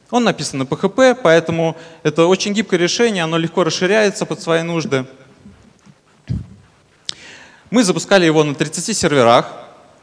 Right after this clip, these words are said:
на каждом сервере в тридцать потоков и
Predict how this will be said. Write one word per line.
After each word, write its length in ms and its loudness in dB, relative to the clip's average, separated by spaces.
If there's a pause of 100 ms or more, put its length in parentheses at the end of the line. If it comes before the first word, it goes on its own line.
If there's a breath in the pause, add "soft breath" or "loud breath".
(280 soft breath)
на 120 0
каждом 320 2
сервере 360 0
в 80 -4
тридцать 440 -6
потоков 560 0 (720 soft breath)
и 400 -2